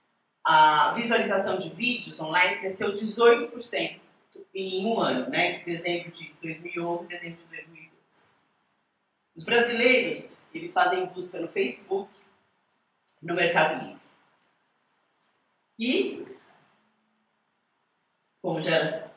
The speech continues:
de se esperar, o Facebook é a rede social na qual os brasileiros passam mais tempo. As pesquisas dizem que os brasileiros passam noventa e três por cento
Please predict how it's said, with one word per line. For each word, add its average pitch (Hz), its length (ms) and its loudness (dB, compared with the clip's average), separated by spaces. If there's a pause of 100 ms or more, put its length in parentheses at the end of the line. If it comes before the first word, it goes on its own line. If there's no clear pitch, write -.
de - 80 -20
se - 160 -18
esperar, 180 460 4
o - 20 -4
Facebook - 580 -2
é - 60 6
a - 20 6
rede 196 300 -4
social 170 760 4 (1080)
na 160 240 4
qual 190 180 10
os 190 60 2
brasileiros 185 440 -2
passam - 360 -4
mais 180 440 2 (420)
tempo. - 280 -10 (1300)
As - 300 4
pesquisas 170 460 -8
dizem 190 220 -4
que - 40 -6
os - 80 -10
brasileiros 170 520 -2
passam - 520 4 (120)
noventa 202 680 0
e - 120 -6
três - 300 -8
por - 160 -20
cento - 280 -12